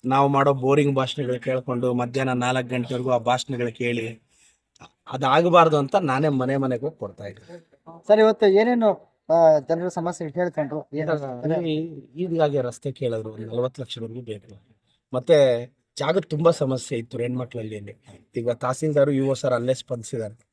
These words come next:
Speaker 1: ಇನ್ನು ಈ ಊರಲ್ಲಿ ಚರಂಡಿ ಸಮಸ್ಯೆ ಇದೆ,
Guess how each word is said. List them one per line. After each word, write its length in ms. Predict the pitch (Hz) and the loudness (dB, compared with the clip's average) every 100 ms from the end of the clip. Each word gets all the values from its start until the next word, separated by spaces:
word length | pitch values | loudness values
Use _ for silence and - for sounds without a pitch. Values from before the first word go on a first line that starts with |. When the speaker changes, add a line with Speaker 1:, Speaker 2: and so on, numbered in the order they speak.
| _ _ _ | _ _ _
Speaker 1:
ಇನ್ನು 160 | 143 156 | -2 0
ಈ 80 | 180 | 0
ಊರಲ್ಲಿ 320 | 190 185 180 | 2 2 0
ಚರಂಡಿ 420 | 180 151 160 170 | 0 0 2 -2
ಸಮಸ್ಯೆ 460 | 151 139 135 - 131 | -2 -4 -6 -4 -4
ಇದೆ, 380 | 123 143 143 | -2 -4 -4